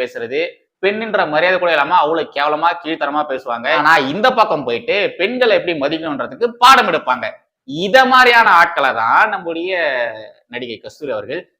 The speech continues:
இப்படி போட்டு பொளந்திருக்காங்க. திராவிடியா அப்படிங்கிற ஒரு வார்த்தைக்கு ஒரு விளக்கம் ஒண்ணு கொடுத்தாங்க பாருங்க, உண்மையிலேயே சூப்பரா இருந்தது. விடியல் அரசுன்னு சொல்றீங்க, நான் விடியா அரசுன்னு சொல்றேன். அந்த விடியா அரசுல இருந்து தான் இந்த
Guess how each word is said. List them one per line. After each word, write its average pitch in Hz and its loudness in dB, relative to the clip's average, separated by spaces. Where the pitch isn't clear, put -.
இப்படி 190 -10
போட்டு - -8
பொளந்திருக்காங்க. 165 2
திராவிடியா 240 4
அப்படிங்கிற 185 -2
ஒரு 147 -2
வார்த்தைக்கு 156 -2
ஒரு 127 -4
விளக்கம் 202 -4
ஒண்ணு 127 -8
கொடுத்தாங்க 131 -6
பாருங்க, 117 -8
உண்மையிலேயே 160 -6
சூப்பரா 151 -4
இருந்தது. 117 -6
விடியல் 247 4
அரசுன்னு 190 0
சொல்றீங்க, 147 0
நான் 196 4
விடியா 214 6
அரசுன்னு 151 -4
சொல்றேன். 139 -2
அந்த 160 -2
விடியா 247 6
அரசுல 175 2
இருந்து 151 -2
தான் 240 0
இந்த 165 -4